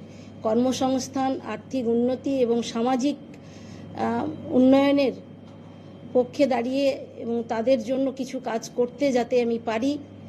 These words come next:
তার জন্যই আজকের মাননীয় মুখ্যমন্ত্রী মমতা ব্যানার্জির,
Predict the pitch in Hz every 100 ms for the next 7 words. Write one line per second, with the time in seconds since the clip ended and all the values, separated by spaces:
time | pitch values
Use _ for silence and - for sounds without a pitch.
0 | - - - 226 208 277 285 285 269 233
1 | - 254 240 - - - - - - 233
2 | 254 269 262 247 240 262 269 269 269 285
3 | 285 240 226 233 247 233 240 233 202 254
4 | 254